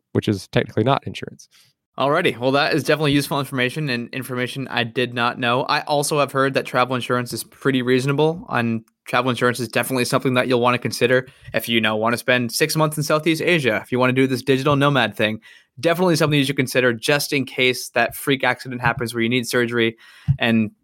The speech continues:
Speaker 2: hopefully you're covered, 'cause you don't wanna have that multi-thousand dollar bill in the mail and have nobody on your side to help you. Justin, I think that's pretty much all the questions we have for this episode.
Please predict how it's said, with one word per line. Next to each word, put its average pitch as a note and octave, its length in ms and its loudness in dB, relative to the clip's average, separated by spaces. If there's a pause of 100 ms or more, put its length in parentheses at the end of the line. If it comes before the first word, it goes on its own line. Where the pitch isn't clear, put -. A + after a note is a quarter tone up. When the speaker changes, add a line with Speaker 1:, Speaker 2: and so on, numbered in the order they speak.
(140)
Speaker 2:
hopefully B2+ 320 0
you're B2 100 4
covered, G#2 460 -2
'cause A2+ 120 -2
you A#2 80 4
don't B2+ 140 2
wanna A#2+ 160 2
have A#2+ 200 2
that A2+ 280 0
multi-thousand B2 640 0
dollar A#2 400 2 (180)
bill C3 220 2
in B2+ 140 2
the B2 80 2
mail C3 320 2 (260)
and C3+ 100 2
have A#2+ 320 0 (220)
nobody B2+ 340 2
on A#2 220 0
your A2 120 0
side A2 240 -4
to G#2+ 60 -8
help A2 200 -8
you. A2 180 -8 (720)
Justin, G3+ 320 2
I D3 120 4
think G#3+ 360 0
that's A3 200 2
pretty F#3+ 280 0
much F3 220 2
all D3+ 180 2
the C#3+ 100 -2
questions D3+ 400 -2
we D#3 80 2
have D#3 240 2
for C#3 160 0
this C#3+ 140 -4
episode. E3 580 0